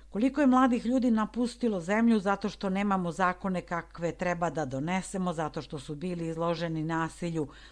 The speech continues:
i diskriminaciji, kaže i dodaje da ako se ovaj zakon donese u tišini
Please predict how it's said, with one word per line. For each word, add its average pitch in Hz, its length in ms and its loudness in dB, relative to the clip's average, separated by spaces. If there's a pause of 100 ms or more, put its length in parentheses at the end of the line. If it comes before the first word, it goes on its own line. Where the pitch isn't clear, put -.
(100)
i 220 140 0
diskriminaciji, 208 920 -2
kaže 185 580 -4 (420)
i 196 40 -6
dodaje 185 460 2
da 175 140 0
ako 160 200 -6
se 180 180 -4
ovaj 170 220 0
zakon 175 420 -2
donese 165 420 -6
u 151 40 -4
tišini 208 600 0